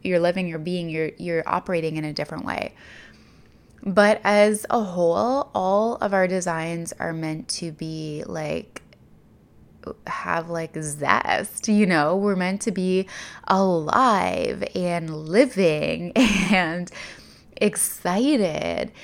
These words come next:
And yeah, you might have more dips in your energy, but you're not meant to just be napping all day, okay? So it's really important to remember that. And it's important to honor that you are meant to have more rest than, let's say, a manifesting generator.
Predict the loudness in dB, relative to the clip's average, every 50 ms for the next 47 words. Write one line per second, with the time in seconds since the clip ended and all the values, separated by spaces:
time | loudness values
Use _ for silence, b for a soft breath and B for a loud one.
0 | B B B B B B B B 0 2 2 2 2 2 0 0 -2 -4 -4 -6
1 | -6 -2 0 0 0 2 2 2 2 2 0 0 -2 -2 -2 -2 -2 -2 -4 -4
2 | -4 -4 -4 -6 -6 -6 -8 -6 -6 -4 -6 -6 -8 -8 -4 -4 -4 -4 -4 -8
3 | -12 -10 -8 -4 -4 -2 -2 -2 -4 -4 -4 -2 -2 0 -2 -2 -2 -2 -2 0
4 | 0 0 0 2 2 2 2 0 -2 -2 0 0 0 0 0 -2 -4 -4 -6 -6
5 | -4 -4 -4 -4 -4 -4 -4 -6 -6 -8 -8 -6 -6 -6 -4 -6 -6 -6 -8 -10
6 | -10 -8 -6 -6 -6 -6 -6 -6 -6 -6 -6 -8 -8 -8 -8 -8 -8 -8 -8 -10
7 | -10 -10 -10 -10 -10 -10 -12 -14 -10 -10 -8 -4 -2 0 0 0 -2 -2 -4 -4
8 | -4 -2 -2 -2 -2 -2 -2 -2 -2 -4 -4 -4 -4 -6 -6 -6 -4 -4 -4 -2
9 | 0 0 0 -2 -2 -4 -6 -4 -2 0 0 0 0 0 -2 0 0 0 0 0
10 | -2 -2 -2 -2 -2 -2 -2 -2 -2 -2 -2 -2 -2 -2 -4 -4 -4 -6 -6 -6
11 | -6 -6 -6 -6 -6 -6 -4 -2 -2 -2 -2 -2 -6 -12 -16 B B B B B
12 | B B B 0 2 2 2 2 0 -2 -2 -2 0 0 0 0 -2 -2 -2 -2
13 | -4 -4 -6 -6 -6 -6 -6 -6 -6 -6 -6 -6 -6 -6 -4 -2 -2 0 2 2
14 | 0 0